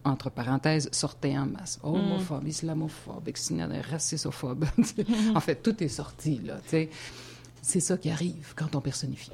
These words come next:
Speaker 2: Marie-Sophie Villeneuve, en conclusion, est-ce que, est-ce que l'intersectionnalité a, euh, monté les femmes l'une contre l'autre et a créé des débats,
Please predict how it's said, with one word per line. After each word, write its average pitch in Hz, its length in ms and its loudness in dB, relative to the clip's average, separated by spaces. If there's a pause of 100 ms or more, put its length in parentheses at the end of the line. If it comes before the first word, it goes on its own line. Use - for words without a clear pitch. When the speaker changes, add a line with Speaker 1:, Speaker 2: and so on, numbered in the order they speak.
(180)
Speaker 2:
Marie-Sophie 208 600 2
Villeneuve, 220 420 2
en 196 80 4
conclusion, 202 480 0
est-ce 202 160 0
que, 202 80 2 (100)
est-ce 185 140 0
que 220 80 2
l'intersectionnalité 208 1120 0 (320)
a, 214 360 6
euh, 185 180 4
monté 196 300 2
les 220 120 4
femmes 214 500 0
l'une 202 200 2
contre 185 420 -2
l'autre 202 420 0
et 220 220 4
a 190 100 4
créé 214 280 0
des 202 120 0
débats, 190 400 2